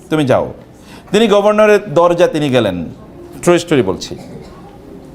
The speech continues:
এখন গভর্নরের দরজায় তিনি গেলেন, গিয়ে ওইখানে বললেন সিকিউরিটিকে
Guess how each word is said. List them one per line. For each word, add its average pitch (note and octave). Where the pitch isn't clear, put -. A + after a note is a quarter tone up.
এখন E3
গভর্নরের F#3+
দরজায় E3
তিনি C3+
গেলেন, G#2+
গিয়ে E3
ওইখানে C#3
বললেন C3
সিকিউরিটিকে A#2+